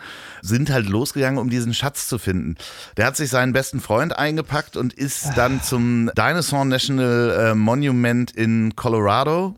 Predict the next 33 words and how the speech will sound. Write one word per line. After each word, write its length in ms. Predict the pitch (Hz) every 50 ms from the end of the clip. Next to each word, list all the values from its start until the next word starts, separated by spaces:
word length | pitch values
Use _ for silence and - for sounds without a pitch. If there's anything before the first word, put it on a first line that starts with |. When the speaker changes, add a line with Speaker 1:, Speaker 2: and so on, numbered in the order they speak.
| - -
Speaker 1:
an 180 | 90 107 113 110
der, 540 | 110 104 104 104 101 85 71 87 101 98
äh, 20 | 98
Utah 360 | 98 104 131 143 - 151 131
Border 360 | 113 - 95 98 117 147 156 139
gefahren, 300 | 135 - - 131 139 127
weil 140 | 117 110
er 140 | 82 90 110
der 280 | 104 92 95 107 104 95
sicher 460 | 92 90 101 135 - 160 151 123 101
war, 240 | 110 110 110 107 - - - - - - - - - - - -
dass 180 | 110 101 87 117
es 140 | 98 -
da 240 | - 101 90 90 87 69
ist. 320 | 52 - - - - - - _ _
Sind, 320 | 120 110 104 117 113 117 107
sind 220 | 98 123 151 151
die 80 | - 120
losgezogen, 840 | 110 117 151 214 - - 202 - - 185 190 190 185 190 190 175 - -
hatten 320 | 117 104 120 127 - 135
irgendwie 280 | 131 113 131 127 123 107
zwei 240 | - - 113 113 117
Flaschen 340 | 117 120 110 - 113 107 101
Wasser, 680 | 127 151 - 180 160 143 135 82 98 135 135 131 131 131
ähm, 160 | 135 131 120
da 280 | - 131 127 139 139 135
und 280 | 101 98 117 120 107
waren 180 | 110 113 123 127
auch 280 | 92 104 117 - - 110
jetzt 240 | 107 107 - -
so 100 | - 110
mittelgut 580 | 104 107 117 127 147 139 117 123 127 - - -
gekleidet. 600 | - 113 92 - 110 107 131 151 160 160 -